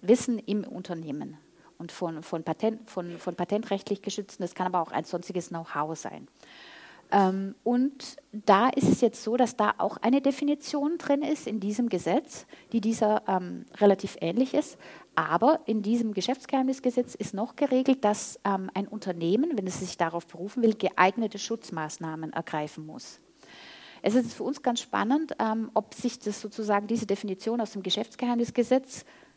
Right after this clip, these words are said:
ob sich das irgendwie die Rechtsprechung auch vom L I F G mit auswirkt oder ob weiterhin auf diese, diese, ähm,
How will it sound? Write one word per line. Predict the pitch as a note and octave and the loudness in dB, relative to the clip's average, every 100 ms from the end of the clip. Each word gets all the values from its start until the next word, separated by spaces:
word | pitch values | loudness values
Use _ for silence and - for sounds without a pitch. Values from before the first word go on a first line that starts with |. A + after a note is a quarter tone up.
| _ _ | _ _
ob | G3+ | -6
sich | - - | -6 -4
das | F#3+ | -4
irgendwie | - G3+ F#3+ | -2 -2 -2
die | F3 | -2
Rechtsprechung | F3+ - - B3 B3 A#3 | -4 -4 -4 -2 -2 -2
auch | - F3+ | -4 -6
vom | - | -6
L | F3 F3 | -2 0
I | F3 | -2
F | - | -4
G | - A3 | 0 2
mit | C#4+ C#4 | 2 2
auswirkt | B3 C4+ - C4+ D#4+ - - - - - - _ _ | -2 -2 -2 0 0 -6 -18 -20 -20 -20 -20 _ _
oder | A#3+ C4 C#4 C4 - | 6 8 8 8 4
ob | A3 - _ - | 2 0 _ -4
weiterhin | G3+ G3 G#3+ B3 A#3 A3+ | 4 6 6 2 2 0
auf | F#3+ - | -4 -4
diese, | G#3 G3+ G3 F#3+ F#3+ F#3+ G#3 | 0 2 2 2 -2 -6 -6
diese, | G#3 G#3 F#3 - | 0 2 2 0
ähm, | F3+ F3+ F3+ F3+ | -4 -4 -10 -14